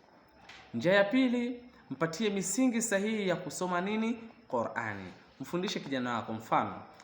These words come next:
kama kijana wako ndio kwanza anaanza kusoma Qur'ani, mwelekeze, unatakiwa uanze hivi. Mfano, labda umemtafuta mwalimu, au wewe mwenyewe ni mwalimu, unajua kusoma Qur'ani, mzazi,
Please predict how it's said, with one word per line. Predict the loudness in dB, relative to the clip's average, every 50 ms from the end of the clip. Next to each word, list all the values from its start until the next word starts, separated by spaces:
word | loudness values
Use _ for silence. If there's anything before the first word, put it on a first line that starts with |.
| -20 -6 -2
kama | 0 2 2 2
kijana | 2 2 4 6 6
wako | 6 6 4 4 2
ndio | 2 2 2
kwanza | 0 0 0 2 2 2 2 2 2
anaanza | 2 2 2 0 0 0 -2 -2
kusoma | -2 -4 -8 -4 -2 -2 0 0 -2
Qur'ani, | -2 -2 -4 -4 -4 -2 -2 -2 -2 -2 -2 -4 -8 -8 -10 -14 -18 -20 -20 -16 -10
mwelekeze, | -6 -4 -2 -2 -2 -2 -2 -4 -6 -6 -4 -4 -4 -4 -4 -4 -4 -4 -4 -6 -8 -10 -16 -20 -20 -20 -20 -20 -20 -18 -8 -4
unatakiwa | -2 -2 -2 -2 -4 -6 -8 -6 -4 0 2 2 2
uanze | 2 2 0 0 0 -2 -4 -6
hivi. | -6 -4 -4 -4 -4 -4 -6 -10 -12 -12 -12 -12 -12
Mfano, | -6 0 4 6 6 6 4 4 2
labda | 2 2 4
umemtafuta | 2 2 2 0 -2 -4 -2 -2 0
mwalimu, | 0 2 2 2 4 4 4 4 2 0 -4 -6 -12 -14 -16 -18 -18 -18 -12 -2 4
au | 6 8 8 8 8 6 4 -2 -4 4
wewe | 8 10 10 10
mwenyewe | 10 8 6 6 4
ni | 4 4
mwalimu, | 4 4 4 4 4
unajua | 2 2 2 2
kusoma | 0 0 -2 -2
Qur'ani, | 0 0 2 2 2 2 2 2
mzazi, | 2 2 2 2 0 0 -2 -4